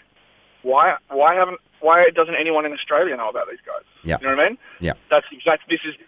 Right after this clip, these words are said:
Speaker 1: and I thought, "This is kind of perfect for the label because it gives me an opportunity to bring them across to Australia,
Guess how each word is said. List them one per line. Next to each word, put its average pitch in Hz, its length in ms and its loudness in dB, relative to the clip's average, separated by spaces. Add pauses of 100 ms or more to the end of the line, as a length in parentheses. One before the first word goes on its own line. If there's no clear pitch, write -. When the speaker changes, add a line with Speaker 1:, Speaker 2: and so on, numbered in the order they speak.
(140)
Speaker 1:
and 151 120 2
I 143 80 -2
thought, 151 220 0
"This 165 160 -2
is 143 80 -16
kind 147 180 0
of - 100 -12
perfect 156 540 0 (600)
for 139 100 -10
the 127 80 2
label 135 400 2
because 123 480 0 (440)
it 135 140 -6
gives 135 180 -4
me 143 100 2
an 139 60 4
opportunity 139 540 0
to 127 100 -6
bring 143 240 0
them 139 120 0
across 127 320 0
to 123 60 -4
Australia, 107 560 4